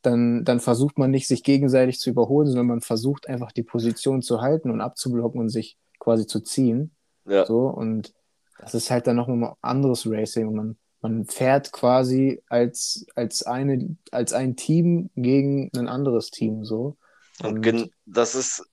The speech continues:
Speaker 2: halt eine richtig gute, gute Sache.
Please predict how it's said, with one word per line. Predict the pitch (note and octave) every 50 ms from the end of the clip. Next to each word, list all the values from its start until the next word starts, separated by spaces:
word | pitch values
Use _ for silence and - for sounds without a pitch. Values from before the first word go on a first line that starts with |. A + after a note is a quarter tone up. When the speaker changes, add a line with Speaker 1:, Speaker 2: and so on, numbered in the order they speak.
| _ -
Speaker 2:
halt | G#2+ A2 A#2+ A#2+ B2 B2 B2 - - _
eine | A2+ A#2 A2
richtig | A2+ B2 A#2+ - - A#2 - -
gute, | - B2 A#2+ B2 - B2+ A#2 A2+ - - - G#2
gute | - A2+ - A2+
Sache. | G2+ G2 A#2 A#2+ - - A2+ G#2+ A#2 B2+ A#2+